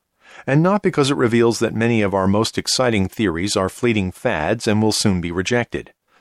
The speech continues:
That idea has been around since Thomas Kuhn. The decline effect is troubling because it reminds us how difficult it is to prove anything. We like to pretend that our experiments define the truth for us,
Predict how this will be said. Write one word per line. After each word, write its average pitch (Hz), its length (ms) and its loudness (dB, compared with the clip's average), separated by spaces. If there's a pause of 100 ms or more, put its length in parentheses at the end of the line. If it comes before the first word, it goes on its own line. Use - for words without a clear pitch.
(140)
That 123 200 0
idea 76 440 -2
has 120 160 0
been 98 160 0
around 92 360 0
since 113 240 -2
Thomas 98 400 -2
Kuhn. 92 440 -2 (840)
The 131 80 2
decline 185 400 2
effect 80 400 -4
is 107 100 0
troubling 117 520 0
because 143 300 0
it 156 60 0
reminds 147 460 2
us 123 180 2
how 151 340 -6
difficult 85 460 -2
it 71 100 -6
is 71 260 -6
to 113 120 -4
prove 123 320 0
anything. - 500 -8 (840)
We 120 140 2
like 175 260 -2
to - 60 -16
pretend 123 400 -2
that 113 120 2
our 107 140 2
experiments 110 680 0
define 107 360 0
the 110 80 0
truth 113 300 0
for 67 280 -6
us, - 260 -10